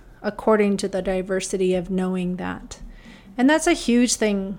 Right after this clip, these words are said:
you know, a huge consideration, I think, in, in a time of climate change, even in biodiversity and so on and so forth. When you have the science, you know, the science of universality, of, you know, decontextualizing knowledge and, and just replicating it.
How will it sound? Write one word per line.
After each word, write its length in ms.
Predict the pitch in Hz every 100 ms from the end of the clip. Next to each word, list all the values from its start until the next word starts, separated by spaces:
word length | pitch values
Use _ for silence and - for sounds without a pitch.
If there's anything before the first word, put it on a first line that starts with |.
| - -
you 140 | - 208
know, 240 | 190 196 208
a 60 |
huge 400 | 214 277 277 -
consideration, 800 | - 220 220 202 196 208 214 202
I 160 | 208 208
think, 340 | 202 202 190
in, 200 | 190 185 -
in 120 | 202
a 80 | 190
time 360 | - 202 196 185
of 100 | 180
climate 460 | - 208 214 -
change, 360 | - 185 185 180
even 240 | 185 180
in 200 | 180 175
biodiversity 1000 | 180 196 190 185 180 180 196 202 196 185
and 160 | 180 175
so 220 | 202 185
on 140 | 185
and 100 | 175
so 220 | - 202 196
forth. 340 | 196 185 - - - - - -
When 140 | 208 214
you 120 | 208
have 400 | 208 208 190 196
the 80 | 202
science, 760 | - 247 247 240 233 - -
you 80 | 214
know, 200 | 202 196
the 160 | 196 202
science 500 | - 233 226 220 214
of 140 | 185
universality, 1000 | 202 220 202 196 - 196 214 214 190 185
of, 260 | 185 180 -
you 80 | 185
know, 140 | 185
decontextualizing 1500 | 180 220 220 214 202 208 208 - 202 190 190 190 190 185 -
knowledge 640 | 196 190 196 202 190 185
and, 280 | 185 185 180
and 180 | 190 190
just 180 | 190 196
replicating 800 | 190 208 214 202 196 185 180
it. 180 | 180 -